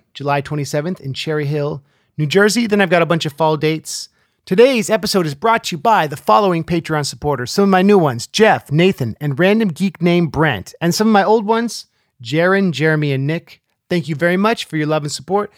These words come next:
If you sign up, you get my entire back catalog, discography, and you get two songs a month.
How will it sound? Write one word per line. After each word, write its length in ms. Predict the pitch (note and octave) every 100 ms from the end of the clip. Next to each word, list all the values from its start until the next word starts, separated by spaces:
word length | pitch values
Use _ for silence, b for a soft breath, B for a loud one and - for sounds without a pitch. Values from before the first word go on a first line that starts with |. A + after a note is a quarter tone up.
| b b
If 80 | B2+
you 60 | D3+
sign 320 | - G3+ G#3
up, 200 | A3+ - _ _ _ _ -
you 80 |
get 220 | C#3+ D3 C#3 -
my 200 | D3+ C#3
entire 360 | C#3 F3 F#3+
back 560 | D3+ B2+ D#3+ - - -
catalog, 640 | - D3 D3 D3+ D#3+ E3+ E3 b b b
discography, 680 | - C#3+ C#3 C#3+ E3+ F#3 - b b b -
and 600 | F3 C#3+ B2 B2+ D#3 E3 - -
you 100 | B2+
get 220 | C3+ -
two 140 | F3+
songs 320 | F3 F3+ E3
a 20 | E3
month. 380 | F3+ B3 -